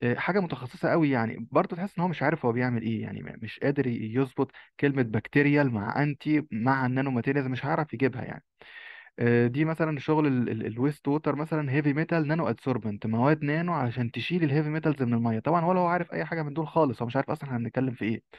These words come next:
ف-، ف-، فمطلع صور م-، يعني تحس ان انا بتكلم على نانو ادسوربنت ده اللي يهمني اصلا، مش ال-، مش ال-، ال-، والهيفي ميتال، مش الويست ووتر. طبعا مش هيعرف يعمل حاجة زي كده يعني.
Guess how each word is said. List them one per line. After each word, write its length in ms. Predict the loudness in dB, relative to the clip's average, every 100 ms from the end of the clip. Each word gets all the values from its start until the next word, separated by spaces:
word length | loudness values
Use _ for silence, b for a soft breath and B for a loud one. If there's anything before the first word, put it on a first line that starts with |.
| B B B B
ف-، 80 | 0
ف-، 380 | 2 2 -2 -6 -6
فمطلع 440 | -4 0 2 2 -2
صور 300 | -2 -2 -4
م-، 360 | -8 -14 -10
يعني 300 | -6 -6 -8 _ -16
تحس 320 | -8 -8 -6
ان 180 | -10 -8 -14 -14 -10
انا 120 | -6
بتكلم 260 | -4 0 2
على 180 | 2 2
نانو 200 | 0 -2
ادسوربنت 480 | 0 0 0 -2 0
ده 60 |
اللي 180 | 2 2
يهمني 400 | 0 0 0 -2
اصلا، 240 | -6 -10 -16 B B B -2
مش 260 | 0 0
ال-، 180 | -2 -2
مش 160 | -4 -4
ال-، 200 | -4 -6
ال-، 140 | -6
والهيفي 480 | -2 0 2 2 2
ميتال، 260 | -2 -2
مش 180 | -4 -2
الويست 260 | -2 -2 -2
ووتر. 140 | -4
طبعا 180 | 0 0
مش 160 | 0 -2
هيعرف 180 | 0
يعمل 200 | 0 -4
حاجة 140 | -4 -4
زي 140 | -4
كده 120 | -6
يعني. 160 | -8 -12